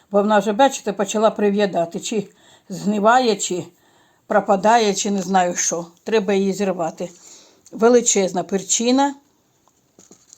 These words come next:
Зараз розріжемо, глянемо, що там всередині. Дивіться. Товстенька, гарна. Гарна.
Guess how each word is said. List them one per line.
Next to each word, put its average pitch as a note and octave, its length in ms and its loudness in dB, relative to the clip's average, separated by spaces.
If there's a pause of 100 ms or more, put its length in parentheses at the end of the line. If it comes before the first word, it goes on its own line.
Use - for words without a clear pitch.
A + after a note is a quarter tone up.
(840)
Зараз A3 380 0
розріжемо, G#3 520 0
глянемо, G3+ 420 2
що G3+ 140 -6
там G3 160 -2
всередині. F3 680 -6 (2500)
Дивіться. G3 600 -4 (1700)
Товстенька, G3 720 -2
гарна. G3 520 2 (1800)
Гарна. G#3+ 540 0